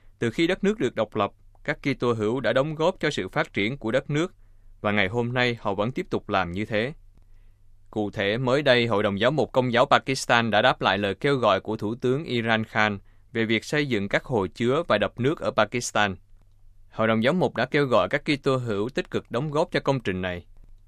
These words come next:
Đức Hồng Y Kut đánh giá cao Thủ tướng Imran Khan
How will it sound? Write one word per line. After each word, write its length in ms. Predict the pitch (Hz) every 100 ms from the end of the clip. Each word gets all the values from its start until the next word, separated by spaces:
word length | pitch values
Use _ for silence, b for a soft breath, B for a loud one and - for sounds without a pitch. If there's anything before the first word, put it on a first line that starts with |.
| - - - -
Đức 120 | 143
Hồng 160 | 156 110
Y 140 | 123
Kut 260 | 113 143 156 - -
đánh 240 | - 127
giá 160 | 143 147
cao 260 | - 135 131
Thủ 180 | 104 113
tướng 280 | 127 139
Imran 380 | 151 120 120 113
Khan 320 | 107 110 104